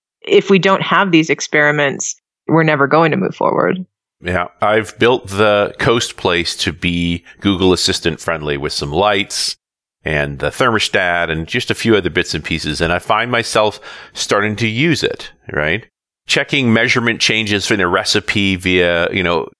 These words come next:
Speaker 2: the Google apps, like, you know, what's this temperature in Fahrenheit and Celsius, those kinds of things. Like, they, there's a case to be made.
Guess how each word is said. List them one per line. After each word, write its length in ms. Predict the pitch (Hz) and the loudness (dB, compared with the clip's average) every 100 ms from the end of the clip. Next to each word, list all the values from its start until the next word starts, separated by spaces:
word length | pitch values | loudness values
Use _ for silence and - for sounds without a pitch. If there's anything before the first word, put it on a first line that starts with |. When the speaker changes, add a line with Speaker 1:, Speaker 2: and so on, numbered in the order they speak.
| _ _ | _ _
Speaker 2:
the 200 | 92 95 | 0 2
Google 320 | 92 95 95 | 4 4 4
apps, 420 | 82 80 - - | 2 0 -4 -2
like, 180 | 78 73 | -2 0
you 80 | 101 | -2
know, 60 | |
what's 260 | 92 101 - | 2 2 2
this 180 | 110 - | -2 -2
temperature 540 | - 120 104 - 107 | -2 -2 -2 0 0
in 80 | 92 | 0
Fahrenheit 480 | 82 98 92 90 87 | 0 2 2 0 0
and 140 | 85 | -2
Celsius, 580 | - 113 98 - 92 82 | 0 2 2 2 0 0
those 200 | 90 90 | 0 -2
kinds 260 | - 73 - | -2 -4 -4
of 80 | |
things. 240 | - 80 - | -8 -6 -4
Like, 160 | 107 | -4
they, 160 | 131 156 - _ _ - | -2 -4 -6 _ _ -2
there's 220 | 226 254 | 0 0
a 60 | - | -2
case 380 | - 262 233 | 0 2 2
to 100 | - 143 | 0 -2
be 140 | 113 | 0
made. 480 | 87 73 58 50 | 0 0 -2 -6